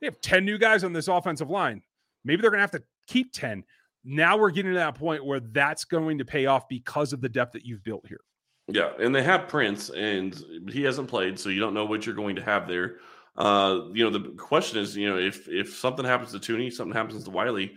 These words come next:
Speaker 2: you're right. What are they gonna do at left tackle or right tackle? And that's a question that you really don't wanna have to answer,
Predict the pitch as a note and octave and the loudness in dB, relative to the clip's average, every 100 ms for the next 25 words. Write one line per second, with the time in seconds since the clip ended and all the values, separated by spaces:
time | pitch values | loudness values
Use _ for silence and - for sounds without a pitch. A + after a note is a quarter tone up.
0 | - - - G2+ G#2+ A#2+ F2+ G#2 G#2 G#2 | -20 -20 -6 0 2 2 2 0 0 0
1 | G#2 G#2 F#2+ G2 G2+ G#2+ G#2+ A2+ G2 B2 | 0 -2 -2 -2 -2 -2 0 0 2 0
2 | C3+ F#2 - F2 F#2 G#2 G#2 - A#2 A2+ | -2 -10 -6 -4 -4 -4 -6 -4 -4 -4
3 | A2 G2+ F#2 D2 G2 G2+ G#2 G2+ F#2+ F#2+ | -4 -4 -4 -6 -8 -4 -2 -4 -4 -2
4 | G2 - B1+ B2 C#3+ G2 G2 | -4 -4 -2 -2 -2 -4 -6